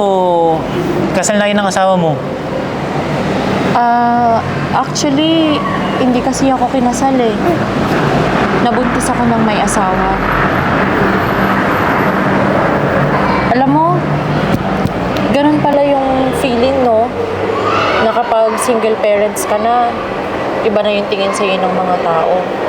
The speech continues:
Speaker 2: King, pasensya ka na sa lahat ng nasabi ko sa'yo noon, ha? Hinusgahan agad kita. Hindi man lang kita binigyan ng pagkakataon. Pero alam mo ngayon,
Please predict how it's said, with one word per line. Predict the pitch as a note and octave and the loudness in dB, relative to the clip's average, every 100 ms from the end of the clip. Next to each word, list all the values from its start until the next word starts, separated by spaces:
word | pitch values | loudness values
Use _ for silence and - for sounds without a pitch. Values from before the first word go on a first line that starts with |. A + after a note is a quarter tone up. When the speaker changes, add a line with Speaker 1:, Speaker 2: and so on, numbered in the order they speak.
| - - - - - A#3 - - - - | -2 -2 -2 0 0 0 -2 -2 -2 0
Speaker 2:
King, | B3+ D4+ D4+ C#4+ - B3+ | 0 0 0 0 -2 -2
pasensya | C4 C4 A#3+ A#3 | 0 0 0 0
ka | B3 A#3 | 0 0
na | A#3+ | 0
sa | A#3+ | 2
lahat | A3+ A3 | 2 0
ng | A3+ A3 | 0 -2
nasabi | G#3+ G#3 F#3+ F#3+ | 0 0 0 0
ko | A3+ | -2
sa'yo | - G#3 G3 | 0 0 2
noon, | G3 A3 A3+ | 2 0 0
ha? | G3 F#3+ G#3 - - - - - | 0 -2 -2 -4 -4 -4 -2 0
Hinusgahan | A3 G#3+ - G3 G3 | 0 0 0 0 0
agad | G3 F#3+ F#3 - | 0 0 -2 -2
kita. | - G3 G#3+ G#3 - - - - - - | -4 0 0 0 0 0 0 -2 -2 -2
Hindi | G3 F#3+ | 0 0
man | F#3+ | 0
lang | F#3+ F#3+ | 0 -2
kita | - F#3 | -2 -2
binigyan | F#3+ F#3 E3+ F#3 | 0 -2 0 0
ng | F3+ - | 0 -2
pagkakataon. | - F#3 F3+ E3+ E3+ - F#3 F#3 F#3+ - - - - - - - | -2 -2 0 -2 0 2 2 0 -4 -4 -4 -4 -2 -2 -2 0
Pero | C4+ C#4 C4+ C#4 C4+ | 2 4 4 4 2
alam | - C#4+ C#4 | 2 0 0
mo | D#4 | 0
ngayon, | D4+ C4+ A#3+ A#3+ | 2 2 2 2